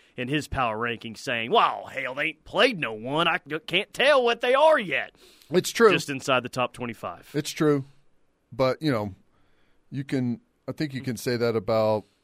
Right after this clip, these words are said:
Speaker 2: several teams that are in the
Speaker 1: Meanwhile,
Speaker 2: top twenty-five.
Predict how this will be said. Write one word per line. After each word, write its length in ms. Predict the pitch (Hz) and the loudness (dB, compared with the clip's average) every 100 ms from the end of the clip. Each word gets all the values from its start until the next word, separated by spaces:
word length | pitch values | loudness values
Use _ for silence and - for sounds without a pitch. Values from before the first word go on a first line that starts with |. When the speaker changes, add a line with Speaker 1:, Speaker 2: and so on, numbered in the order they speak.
| _ _ _ _ _ _ | _ _ _ _ _ _
Speaker 2:
several 400 | - 135 127 113 | -8 -4 -4 -6
teams 280 | - 120 113 | -6 -4 0
that 60 | 190 | 2
are 20 | |
in 40 | |
the 40 | 254 | 4
Speaker 1:
Meanwhile, 360 | 202 196 190 196 | 6 6 6 6
Speaker 2:
top 40 | |
twenty-five. 320 | 180 202 214 | 6 4 4